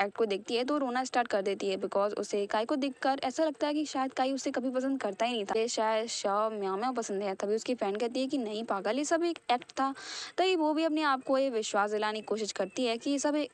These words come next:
एक्ट था, but उसे अंदर से काफ़ी ज़्यादा बुरा लगता है। लियांग उसके लिए फ्लावर रख के जाता है, but एक और जो लड़की है जो कि लियांग से जेलस होती है, वो उस फ्लावर को उठाकर उस सीनियर के पास रख देती है।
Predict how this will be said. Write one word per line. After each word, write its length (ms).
एक्ट 160
था, 260
but 240
उसे 500
अंदर 240
से 180
काफ़ी 300
ज़्यादा 220
बुरा 200
लगता 260
है। 120
लियांग 220
उसके 220
लिए 120
फ्लावर 320
रख 200
के 100
जाता 260
है, 100
but 260
एक 380
और 100
जो 100
लड़की 380
है 160
जो 120
कि 140
लियांग 220
से 80
जेलस 280
होती 240
है, 200
वो 240
उस 120
फ्लावर 360
को 100
उठाकर 460
उस 140
सीनियर 280
के 100
पास 240
रख 120
देती 280
है। 80